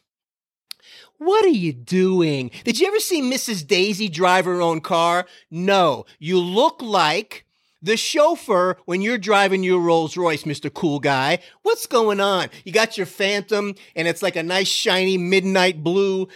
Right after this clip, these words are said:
and you're cruising around and driving your Rolls, this monstrosity of a thing. The thing's like five hundred million dollars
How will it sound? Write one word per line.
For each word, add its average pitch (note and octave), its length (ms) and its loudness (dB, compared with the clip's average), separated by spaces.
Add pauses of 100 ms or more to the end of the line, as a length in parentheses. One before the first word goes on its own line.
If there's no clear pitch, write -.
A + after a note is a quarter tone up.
(140)
and F3 120 -2
you're C#4+ 140 0
cruising A3 460 -2
around F#3+ 420 0
and E3+ 140 -4
driving F#3+ 420 0
your E3 140 -6
Rolls, F3+ 720 2 (220)
this E3+ 180 -4
monstrosity F#3+ 960 0
of D#3+ 160 0
a D#3 60 -6
thing. F3+ 520 0 (180)
The F#3 100 -4
thing's G#3+ 320 0
like F#3 160 0
five G3 400 0
hundred F#3 480 -2 (200)
million F#3 480 0
dollars F3+ 680 2